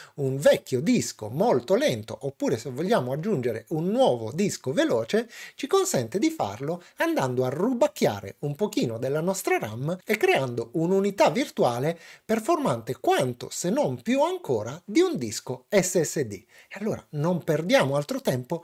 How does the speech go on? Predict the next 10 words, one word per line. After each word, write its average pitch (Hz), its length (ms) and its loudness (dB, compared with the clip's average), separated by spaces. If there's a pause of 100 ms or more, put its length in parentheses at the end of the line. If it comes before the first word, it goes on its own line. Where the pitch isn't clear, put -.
(180)
e 113 100 -10
lanciamoci 127 600 -2
insieme 254 480 -2
all'esplorazione 151 1040 0
dei 120 340 0
ram 233 360 2
disk. 120 380 -4 (140)
Ti 165 100 -2
senti 160 280 -2
pronto? 135 540 0